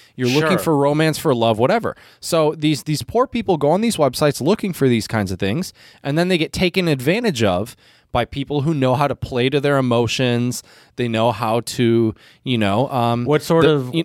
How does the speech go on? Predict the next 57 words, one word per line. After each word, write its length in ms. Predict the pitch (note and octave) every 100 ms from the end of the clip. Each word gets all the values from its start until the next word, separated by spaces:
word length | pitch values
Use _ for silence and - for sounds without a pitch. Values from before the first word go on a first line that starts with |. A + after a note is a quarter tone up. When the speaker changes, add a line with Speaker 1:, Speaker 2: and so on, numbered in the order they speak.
| _
Speaker 2:
what, 260 | C#3 C#3+
what 160 | C#3 C#3
sort 220 | - C#3+
of 80 | C3
examples 460 | A#2 A2+ A2 A#2
of 140 | A2 G2+
that 200 | G#2 G2
have 180 | G2+ G2
you 140 | G#2+
seen? 400 | G#2 A2 F#2 F2+
Like, 340 | F2+ F#2+ - - D2+ G2+ -
um, 480 | G#2+ G2+ F#2+ F#2 F2+ _ _ _ _ - - -
oh, 140 | F#3
Speaker 1:
Well, 140 | E3 E3
the, 40 |
Speaker 2:
wait, 160 | E3+ D3
Speaker 1:
the 80 | F3+
Speaker 2:
were, 80 |
were 60 | G3
there 80 | A3
Speaker 1:
biggest 260 | - F3 D#3
Speaker 2:
more, 140 | D#3+
were 60 | E3
Speaker 1:
mm-hmm. 100 | D3+
Speaker 2:
there 100 | D3+
more 140 | D3+
professions 600 | D#3 C#3 C3+ B2+ D#3+ D#3
that 200 | C3 C3+ B2
I 100 | B2
want? 280 | B2 C3+ A2+
Did 100 | A#2
I 120 | A#2+
get 120 | A#2 A2+
all 100 | A2+
the 100 | A2+
professions? 680 | G#2 A2+ G#2 - A#2+ A#2
Speaker 1:
You, 120 | E3
you 180 | A#3 G#3
pretty 240 | B3+ C#4 C#4
much 220 | A3 -
hit, 180 | G3+ G3 _
hit 280 | - E3+ G3
most 320 | D#3+ D#3 D#3
of 80 | C#3+
'em. 120 | B2+
Yeah, 120 | C3 G#2+
doctor, 480 | C#3 D#3+ - F#3+
lawyer, 500 | D#3+ C#3 D3 D#3+ D#3
military 640 | D3 C3+ D#3+ G#3+ - G3+ E3+
seems 240 | - D#3+
to 60 | D#3
be 120 | C#3+
a 40 | C3
big 180 | D3
one. 120 | C#3+ C3
And 200 | A#2+ C3+
military, 760 | A3 C#4 - F#3+ C#3 A#2+ A#2